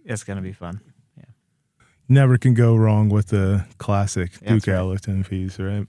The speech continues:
Speaker 1: Yep.
Speaker 2: So g-, give us the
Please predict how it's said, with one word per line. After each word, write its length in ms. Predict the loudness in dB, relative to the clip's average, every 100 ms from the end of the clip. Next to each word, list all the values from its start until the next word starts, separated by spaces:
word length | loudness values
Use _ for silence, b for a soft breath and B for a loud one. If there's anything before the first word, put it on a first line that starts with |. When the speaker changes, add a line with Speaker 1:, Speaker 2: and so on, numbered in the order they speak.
| -12
Speaker 1:
Yep. 140 | -16 b b b b b b
Speaker 2:
So 600 | 0 4 4 4 2 0
g-, 160 | -4
give 260 | 0 4 6
us 200 | 4 4
the 100 | 2